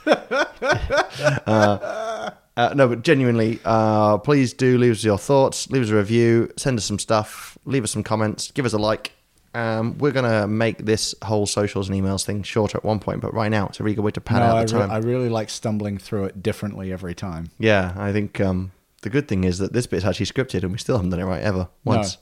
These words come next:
Speaker 2: and it's also always at the end of the episode when we've drank at least most of a beer by then.
Speaker 1: Mm. I'll be honest, I'm feeling warm and fuzzy. I'm ready to
Speaker 2: Oh,
Speaker 1: edit.
Speaker 2: yeah.
Speaker 1: Reddit. Well,
Speaker 2: That's not what that means.
Speaker 1: no.
Speaker 2: Nope.
Speaker 1: I was trying to do the thanks, Hans, thanks
Speaker 2: Mm.
Speaker 1: again.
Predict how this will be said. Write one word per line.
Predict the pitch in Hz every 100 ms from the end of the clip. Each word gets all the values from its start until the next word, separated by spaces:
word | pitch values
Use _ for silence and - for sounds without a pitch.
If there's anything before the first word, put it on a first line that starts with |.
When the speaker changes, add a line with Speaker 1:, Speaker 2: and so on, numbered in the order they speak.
| -
Speaker 2:
and | 120
it's | 117
also | 120 113 117 107
always | - 107 110 107
at | 117
the | 107
end | 107
of | 98
the | 104
episode | 110 104 101 90
when | 95 95
we've | 95 92
drank | 107 101 98 -
at | 101
least | 101 98 -
most | 95 90 -
of | 92
a | 87
beer | 107 98
by | 82 78
then. | 80 82 82
Speaker 1:
Mm. | 123 120 104 85 - - - - - -
I'll | 110
be | 107
honest, | 101
I'm | 92 -
feeling | 101 92 95
warm | 107
and | 110 101
fuzzy. | 104 92 85 - -
I'm | 92
ready | 95 95
to | 98
Speaker 2:
Oh, |
Speaker 1:
edit. | 76 92 80
Speaker 2:
yeah. | 82 85 87 80 73 -
Speaker 1:
Reddit. | 92 90 87 - _ _ _ _ _ _ -
Well, | 85 -
Speaker 2:
That's | - -
not | 98
what | 87
that | 90
means. | 90 85 85 -
Speaker 1:
no. | 95 90 _ -
Speaker 2:
Nope. | 92 - _ _
Speaker 1:
I | -
was | 104
trying | 95
to | 87
do | -
the |
thanks, | - 95 -
Hans, | 110 113
thanks | 101 101 98
Speaker 2:
Mm. | 92
Speaker 1:
again. | 92 113